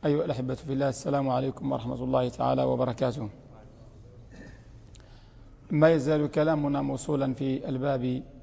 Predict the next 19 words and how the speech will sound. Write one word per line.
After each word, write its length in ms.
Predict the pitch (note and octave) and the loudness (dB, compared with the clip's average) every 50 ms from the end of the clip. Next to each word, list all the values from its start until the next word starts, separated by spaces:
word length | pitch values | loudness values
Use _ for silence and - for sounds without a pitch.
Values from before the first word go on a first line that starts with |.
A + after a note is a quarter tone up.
| - - - - - - - - - - - - - - - - - - - - | -20 -20 -20 -20 -20 -20 -20 -20 -20 -20 -20 -20 -20 -20 -20 -20 -20 -20 -10 -6
آه، 200 | E3 D3 D3 C#3 | -4 -2 -2 -2
الثاني 520 | A#2+ - - F3+ D#3+ D3+ C#3+ C3+ C3+ C#3 - - - - - - - - - - - - - - | -4 -2 0 2 2 4 4 2 0 -2 -6 -10 -18 -20 -20 -20 -20 -20 -20 -20 -20 -20 -14 -8
من، 220 | A3+ D3 C3+ C3 C3 | -4 -2 -2 -2 -2
آه، 320 | C3 C3 B2+ C3+ - - - - - - - - - - - - - - - - - - - - - - | -2 -2 -4 -4 -6 -10 -12 -16 -18 -20 -20 -20 -20 -20 -20 -20 -20 -20 -20 -20 -20 -20 -20 -20 -18 -18
القسم 400 | - - - - D#3+ C3+ - C#3+ | -18 -10 -4 -2 -2 0 0 0
الأول 420 | C#3+ - F3+ D3 C#3 C#3 C3+ B2+ C3+ - - - - - - - | -2 0 0 2 2 2 2 0 -2 -6 -12 -20 -20 -18 -14 -14
من 60 | B2+ | -12
كتاب 340 | - - - - D3 C#3 C3 | -12 -8 -4 -2 -2 -2 -2
الشفاء 380 | B2 - - C#3 B2 C3+ C#3 C#3 | -4 -6 -8 -8 -4 -2 -2 -2
للإمام 360 | D#3+ D#3 D3 C#3 C#3 C3+ C3 | -2 -2 -4 -2 -2 -2 -4
القاضي 360 | B2+ C3+ - - D3 B2 B2+ | -6 -8 -6 -6 -4 -2 -2
عياض 260 | A#2+ B2 C3 C3 C3 | -2 -2 -2 -2 -4
رحمة 240 | C#3 B2 A2+ A#2+ B2+ - - | -4 -6 -8 -8 -10 -10 -10
الله 240 | A3+ G3+ C3 B2+ | -6 -4 -4 -4
تعالى 360 | A#2+ A#2 - - A#2 B2 B2 A#2+ | -4 -6 -6 -4 -4 -2 -2 -2
عليه، 380 | A#2 B2 B2+ C3 A#2+ A#2+ C3+ D#3 - - - - - - - - - - - - - - - - - | -2 -2 -2 -2 -4 -4 -4 -6 -10 -14 -20 -20 -20 -20 -20 -20 -20 -20 -20 -20 -20 -20 -20 -6 -2
الذي 320 | E3+ D3 D3+ D#3 D3 D3+ D3+ | 0 2 2 2 2 2 2
يذكر 460 | D3 A#2+ A#2+ - - F3 D3+ D3 C3+ | 2 0 -2 -2 0 0 2 2 2
فيه، 480 | B2 D3+ D3+ C#3+ C3 C3+ C#3+ C#3 - | 2 2 2 2 4 2 2 2 0